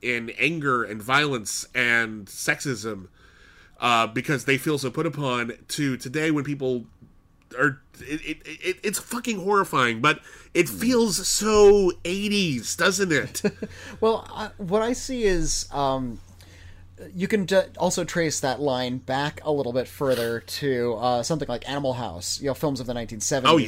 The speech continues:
Speaker 1: yeah.
Speaker 2: Those, those,
Speaker 1: Oh, yeah,
Speaker 2: that National
Speaker 1: totally.
Speaker 2: Lampoon snobs versus slobs thing. And, uh, the, the nerds in Revenge of the Nerds,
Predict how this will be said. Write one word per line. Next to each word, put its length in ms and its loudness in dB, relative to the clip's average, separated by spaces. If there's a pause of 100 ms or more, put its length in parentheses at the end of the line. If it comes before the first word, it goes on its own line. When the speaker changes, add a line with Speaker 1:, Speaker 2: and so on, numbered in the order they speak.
Speaker 1:
yeah. 40 2
Speaker 2:
Those, 200 2
those, 260 0
Speaker 1:
Oh, 100 4
yeah, 260 -2
Speaker 2:
that 160 0
National 380 0
Speaker 1:
totally. 140 0
Speaker 2:
Lampoon 480 -2
snobs 520 -2
versus 340 -8
slobs 500 -2
thing. 320 -10
And, 160 -6
uh, 200 2
the, 140 -2
the 180 -2
nerds 760 -2
in 280 -2
Revenge 340 0
of 80 -6
the 80 -6
Nerds, 520 -6